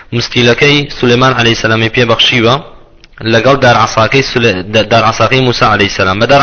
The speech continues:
عەساکەی موسا دەموچای موسڵمانی پێ ڕۆشن ئەکاتەوە کە بۆ خەڵکە سەلمەی ترمە موسڵمانە لە ناو خەڵکدا دیارە. و مسیلەکەی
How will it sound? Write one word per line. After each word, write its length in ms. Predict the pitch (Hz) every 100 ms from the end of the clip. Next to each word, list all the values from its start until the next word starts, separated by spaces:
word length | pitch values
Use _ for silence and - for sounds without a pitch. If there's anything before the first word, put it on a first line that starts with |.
| 135
عەساکەی 360 | - 120 123 117
موسا 240 | 110 127 131 120
دەموچای 360 | 120 117 131 123
موسڵمانی 440 | 117 123 123 120 117
پێ 120 | 117 113 - - - - -
ڕۆشن 280 | 117 - 151
ئەکاتەوە 520 | 123 143 123 117 120 139 160 - - - - - - - - - -
کە 80 | 117
بۆ 80 | 120
خەڵکە 220 | 139 135 131
سەلمەی 260 | 123 123 131
ترمە 180 | 127 127 123
موسڵمانە 440 | 110 117 120 123 117
لە 40 | 113
ناو 100 | 113
خەڵکدا 300 | 127 117 117 104
دیارە. 340 | 117 135 135 151 180 - - - - - - -
و 40 | 113 127
مسیلەکەی 400 | - 131 143